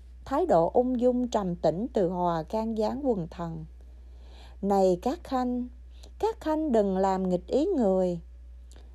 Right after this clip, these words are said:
Rồi nhà vua quay sang dùng lời hiền hòa an ủi người Bà La Môn. Người Bà La Môn được thế lại tỏ ra thảm não khẩn thiết, quỳ tâu tiếp:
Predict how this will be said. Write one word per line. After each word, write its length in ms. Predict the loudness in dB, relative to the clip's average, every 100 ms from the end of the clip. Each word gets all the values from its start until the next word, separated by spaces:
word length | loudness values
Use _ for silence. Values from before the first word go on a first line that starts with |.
| 2
Rồi 300 | 6 8 8
nhà 240 | 4 0
vua 240 | 4 6 6
quay 280 | 6 4
sang 400 | 2 2 0 2
dùng 200 | 0 0
lời 220 | 2 2 2
hiền 300 | 2 2 2
hòa 260 | -2 -4
an 300 | -2 -2 0
ủi 200 | 2 2
người 220 | 2 0
Bà 200 | 2 0
La 140 | 0 0
Môn. 400 | 2 2 0 -2 -8 -18 -20 -20 -20 -20 -20 -20 -20 -20 -20 -20 -20 -20 -20 -20 -6
Người 260 | 2 4 6
Bà 200 | 6 6
La 140 | 6
Môn 420 | 4 4 4 2
được 280 | 0 0 0
thế 240 | -2 2 4
lại 220 | 2 0
tỏ 300 | -2 -2 0
ra 280 | 2 0 0
thảm 300 | -2 -4 -2
não 260 | -4 -2 -4
khẩn 240 | -4 -8 -4
thiết, 360 | 2 2 2 -8 -20 -20 -6
quỳ 260 | 4 4 4 2
tâu 200 | 0 0 0
tiếp: 240 | 0 0